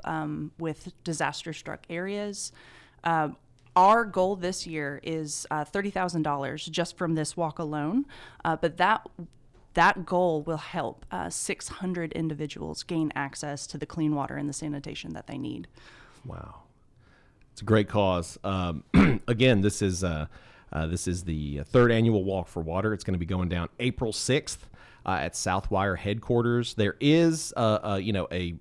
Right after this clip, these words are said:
Speaker 2: a early bird registration. So before we go to our first break, Stephanie, could you talk a bit about that, just so folks know?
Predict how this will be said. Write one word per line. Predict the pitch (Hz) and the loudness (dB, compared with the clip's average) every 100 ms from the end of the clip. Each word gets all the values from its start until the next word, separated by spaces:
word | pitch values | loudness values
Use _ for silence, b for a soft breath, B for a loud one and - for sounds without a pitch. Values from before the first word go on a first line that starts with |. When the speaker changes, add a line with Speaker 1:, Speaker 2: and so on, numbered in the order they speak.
| - | -8
Speaker 2:
a | 85 85 78 - | -6 -6 -6 2
early | 135 131 | 4 6
bird | 120 117 | 8 8
registration. | 113 101 - 113 113 117 123 b b b - | 6 2 0 0 0 -4 -6 b b b -6
So | - 101 95 90 | 0 2 2 0
before | 87 - 117 | -4 -4 0
we | 117 | 2
go | 110 107 | 4 6
to | 101 | 4
our | 95 | 2
first | - 101 - | 2 0 2
break, | 95 95 - | 0 0 0
Stephanie, | 113 104 98 | 0 2 0
could | 85 | -2
you | 85 - | -6 -6
talk | - 104 104 | -2 2 2
a | 95 | 0
bit | 95 | 0
about | 92 87 - | 2 0 0
that, | 78 60 | -4 -4
just | 87 - | -4 -2
so | 90 | -4
folks | - 87 82 87 | -2 -4 -4 -6
know? | 69 50 | -6 -8